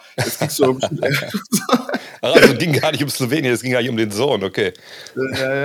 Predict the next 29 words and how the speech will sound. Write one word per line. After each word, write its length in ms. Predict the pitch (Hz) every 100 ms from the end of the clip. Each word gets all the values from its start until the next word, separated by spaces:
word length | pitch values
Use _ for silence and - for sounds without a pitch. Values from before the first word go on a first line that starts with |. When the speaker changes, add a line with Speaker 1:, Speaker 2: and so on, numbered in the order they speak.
| 143
Speaker 1:
ja. 100 | 123 - _ _ -
Und, 480 | 131 139 143 139
ähm, 640 | 135 131 123 123 123 123 - _ _ _ _ _ _ _ _ _ _ _ _
da 160 | - 101
meinte 340 | 101 101 101
ich 80 | 98
so: 520 | 98 95 95 - _ _ _ _ _ -
"Alter, 340 | 90 90 87
habt 160 | 107 -
ihr 40 |
das?" 280 | 90 - -
Dann 180 | - 127
meinten 260 | 151 151
sie 80 | 139
erstmal, 260 | 139 143 -
wir 160 | 139 147
haben 100 | 160
nur 80 | 165
die 120 | 143
zweite 260 | 151 139
Halbzeit 320 | 131 123 120 104
geguckt. 340 | 104 95 -
Da 80 | 113
meinte 200 | 127 127
ich 80 | 120
so: 100 | 113
"Ja, 260 | 104 82
okay, 360 | 107 123 101 -
also 220 | 107